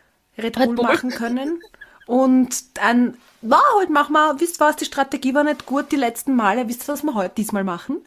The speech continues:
Speaker 1: und vergacken? Ein Doppelpitstop, na, kein Problem.
Speaker 2: Nämlich beide. Es war der Leclerc-Stopp schon nicht gut, der war ja auch schon recht lang und dann war <laughs> der Sainz-Stopp auch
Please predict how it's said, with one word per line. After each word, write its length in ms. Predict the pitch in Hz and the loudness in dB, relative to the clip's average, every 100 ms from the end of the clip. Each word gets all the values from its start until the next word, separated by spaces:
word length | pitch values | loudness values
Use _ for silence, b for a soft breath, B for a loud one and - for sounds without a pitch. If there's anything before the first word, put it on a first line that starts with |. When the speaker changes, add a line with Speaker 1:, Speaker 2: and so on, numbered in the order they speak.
| - | -10
Speaker 1:
und 140 | 202 | -6
vergacken? 480 | - 208 - - 277 370 b b b b b b b b | -4 -2 -4 -4 -10 -12 b b b b b b b b
Ein 80 | 381 - _ - | -6 -6 _ -2
Doppelpitstop, 1160 | 220 226 226 277 - 247 220 - - 196 180 175 180 | -2 -2 -2 -2 0 0 0 -4 -4 -2 -2 -6 -10
na, 120 | 156 | -10
kein 280 | - 160 139 - | -10 -12 -12 -16
Problem. 600 | 143 - 151 214 180 143 _ - | -18 -14 -12 -10 -12 -16 _ 0
Speaker 2:
Nämlich 360 | 196 285 294 - - | 2 4 2 -4 0
beide. 420 | 180 185 262 208 | 4 4 4 0
Es 240 | 180 202 214 | -2 -2 2
war 320 | 170 226 311 - | 4 4 0 -6
der 80 | 262 | -4
Leclerc-Stopp 1120 | 240 226 - 170 170 269 - - - 220 226 | -2 -4 -2 2 2 2 -2 -14 -6 -6 -6
schon 180 | - 220 | -4 -2
nicht 160 | 247 - | -2 -4
gut, 260 | 233 330 175 | -4 -2 0
der 160 | 196 | 2
war 80 | 226 | 4
ja 140 | 165 | 4
auch 60 | 196 | 2
schon 240 | 247 233 - | 0 -2 -4
recht 560 | - - - 214 - | -12 -12 -4 -4 -4
lang 300 | 226 185 247 | 0 0 0
und 260 | 277 226 208 | -2 -4 0
dann 220 | 185 247 | 0 2
war 200 | 214 214 - 320 | 4 2 0 -6
<laughs> 200 | 302 - | -8 -2
der 100 | 202 | -2
Sainz-Stopp 640 | - 208 214 262 - 262 247 | -2 0 0 -2 -2 -2 2
auch 240 | 311 | 2